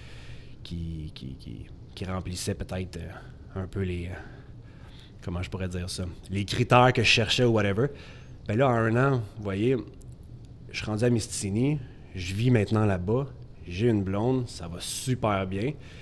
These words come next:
Puis je me suis rendu compte que je suis parti d'où je vivais, ici. J'avais une maison qui était en location. J'avais un triplex que je louais et que je vivais dedans. J'avais, euh,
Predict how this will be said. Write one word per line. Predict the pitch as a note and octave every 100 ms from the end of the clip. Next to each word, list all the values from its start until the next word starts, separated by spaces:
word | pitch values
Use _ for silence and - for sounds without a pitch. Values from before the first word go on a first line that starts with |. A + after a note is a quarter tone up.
| - - -
Puis | - F#2
je |
me | F#2
suis | F2+ A2
rendu | G#2+ -
compte | - C3+ C3
que | A#2+ A#2+ C3 - - - -
je | -
suis | -
parti | - A2 - - B2+ E3+ - - - - - -
d'où | G2 G#2 C3 D3+
je | A#2
vivais, | A2 A2 G#2 C#3 - - - -
ici. | G#2+ - B2 E3+ - - - - - - - -
J'avais | - G2+ G#2
une |
maison | A2+ B2 A2+ A#2+ C#3 - - -
qui | A#2+
était | G#2+
en | A#2 A2
location. | G2+ G2+ F#2+ - A2 C3+ D3+ -
J'avais | G2+ F#2
un | G2
triplex | G#2 C3+ A#2 A#2+ B2+ - - - -
que | - G#2
je | F#2+
louais | G2+ A2+ B2
et | A#2
que | G#2
je | F#2
vivais | F#2+ G#2 G#2 A#2
dedans. | G2+ F#2 A#2 - - - - -
J'avais, | - G2+ F#2+ A2+ A#2+
euh, | G2+ F#2+ F#2 F#2